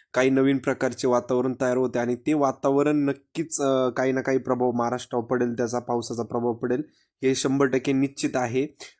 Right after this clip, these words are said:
चार तारखेला पा-, पाहू शकता ह्या वातावरणात वाढ होत गेलेली आहे, म्हणजे हे वातावरण घटलेलं नाहीये, तर हे वातावरणात वाढ होत गेली आहे. तसंच पाच तारखेला आपण पाहू शकता पुन्हा महाराष्ट्राच्या काही भागाने तुरळक ठिकाणी पाऊस दाखवला गेला आहे. पाच तारखेला मित्रांनो,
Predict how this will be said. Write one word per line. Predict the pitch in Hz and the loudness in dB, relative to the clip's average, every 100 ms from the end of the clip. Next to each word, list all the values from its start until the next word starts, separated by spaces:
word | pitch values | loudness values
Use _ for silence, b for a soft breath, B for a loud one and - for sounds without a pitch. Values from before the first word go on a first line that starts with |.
| B | B
चार | 147 143 | 2 4
तारखेला | 151 143 156 143 | 4 0 2 0
पा-, | 135 127 | 0 -2
पाहू | 143 147 | 0 2
शकता | 151 - 135 | 0 -2 0
ह्या | 147 | 2
वातावरणात | 165 151 - 156 151 160 | 6 4 4 2 2 0
वाढ | 151 147 151 | 2 4 4
होत | 139 135 | 4 2
गेलेली | 120 120 117 110 | 2 0 0 -2
आहे, | 104 - | -6 -8
म्हणजे | 123 | -4
हे | 143 | 0
वातावरण | 135 127 131 131 139 135 | 2 2 0 2 0 0
घटलेलं | 127 117 131 131 | -2 -2 -2 -2
नाहीये, | 123 117 123 | 0 0 -2
तर | 127 135 | -2 -4
हे | 131 | 0
वातावरणात | 123 117 123 120 123 117 | 0 -2 -2 -2 -2 -2
वाढ | 120 127 | 0 2
होत | 127 120 | 2 -2
गेली | 110 110 110 | -2 -2 -2
आहे. | 113 156 B B B | -4 -8 B B B
तसंच | 131 147 | -4 -4
पाच | - 139 135 | 0 0 0
तारखेला | 139 139 135 131 | -2 0 0 0
आपण | 127 127 | 0 -2
पाहू | 131 135 | 0 0
शकता | 143 120 127 | -2 -6 -6
पुन्हा | 151 156 156 | -2 0 2
महाराष्ट्राच्या | 143 139 - 143 143 | 2 0 -4 -6 -6
काही | - 151 | -2 0
भागाने | 147 135 131 143 | 0 0 -2 -4
तुरळक | - 170 180 202 196 | -4 2 4 2 0
ठिकाणी | 156 143 135 185 - B B - | -4 -2 0 -2 -6 B B 2
पाऊस | 139 147 135 | 6 6 6
दाखवला | 139 135 139 | 2 4 2
गेला | 127 127 117 | 2 2 2
आहे. | 107 | 0
पाच | 127 123 - | 0 -2 -2
तारखेला | 127 120 120 | -4 -4 -4
मित्रांनो, | 113 117 113 110 | -4 -4 -4 -4